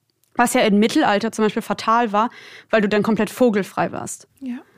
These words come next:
Speaker 1: Weil du keine Sicherheiten mehr hattest, weil so eine religiöse Gemeinschaft war ja auch eine soziale Gemeinschaft. Es gab im Judentum ist so, ähm, ja, gibt's so ganze Institutionen für so Krankenbesuche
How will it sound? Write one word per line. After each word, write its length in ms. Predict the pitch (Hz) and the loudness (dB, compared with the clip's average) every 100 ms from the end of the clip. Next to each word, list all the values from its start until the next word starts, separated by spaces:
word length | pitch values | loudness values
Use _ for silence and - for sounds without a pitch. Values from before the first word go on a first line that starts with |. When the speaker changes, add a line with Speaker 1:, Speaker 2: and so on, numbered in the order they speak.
| _ - | _ -2
Speaker 1:
Weil 140 | 220 | 0
du 100 | 214 | 0
keine 400 | 220 - 247 247 | -2 0 2 2
Sicherheiten 520 | 226 240 294 285 - | 0 -2 -2 0 0
mehr 160 | 277 269 | 0 0
hattest, 320 | 277 285 - | -2 -4 -2
weil 120 | 233 | -2
so 80 | 208 | 0
eine 280 | 214 214 202 _ _ _ _ - _ - | 0 0 -4 _ _ _ _ -20 _ -6
religiöse 540 | 214 226 202 247 262 | 0 2 2 2 2
Gemeinschaft 520 | 240 220 220 220 269 - | 0 2 2 0 -2 0
war 120 | 214 | 0
ja 140 | 214 | 0
auch 160 | 208 - | -2 0
eine 300 | 214 208 202 - _ | 2 2 -2 -10 _
soziale 580 | - 202 - 208 247 277 | -8 -6 0 0 2 2
Gemeinschaft. 560 | 277 269 269 254 285 233 | 2 2 2 0 -2 -4
Es 140 | - | -2
gab 260 | 202 202 - - - | 0 0 -6 -20 -8
im 480 | - 226 226 214 214 | 0 2 4 2 -2
Judentum 560 | - 226 254 247 247 233 | -2 0 2 2 2 0
ist 180 | 220 - | -2 -6
so, 380 | 214 202 202 - | -4 -2 -2 -2
ähm, 500 | 202 190 190 185 190 - _ - _ _ _ _ _ _ _ _ _ _ _ - - - _ | -2 0 -2 -4 -6 -12 _ -20 _ _ _ _ _ _ _ _ _ _ _ -16 -16 -18 _
ja, 200 | - 214 | -2 0
gibt's 320 | - 214 226 - | 0 -2 -4 -2
so 80 | 240 | 2
ganze 260 | 240 254 | 2 2
Institutionen 680 | 254 233 247 226 - 240 214 | 0 0 -4 -6 -2 0 0
für 100 | 202 | -4
so 80 | 196 | -6
Krankenbesuche 1500 | - 320 311 277 247 233 208 220 220 - 214 202 196 190 | 0 2 2 2 2 0 -2 -2 -4 -2 0 2 2 0